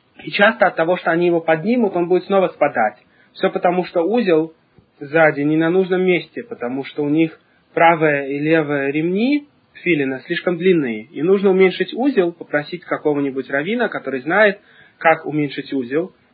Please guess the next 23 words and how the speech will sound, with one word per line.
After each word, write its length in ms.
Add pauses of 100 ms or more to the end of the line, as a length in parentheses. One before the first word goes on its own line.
таким 280
образом, 380
чтобы 240
тфилин 420
был 180
на 120
нужном 360
месте. 380
Тогда 300
тфилин 320
будет 200
высоко. 560 (420)
И 180
многие 300
из 60
них 100
так 200
привыкли 400
носить 440
пол 180
тфилина 420
на 160
лбу, 420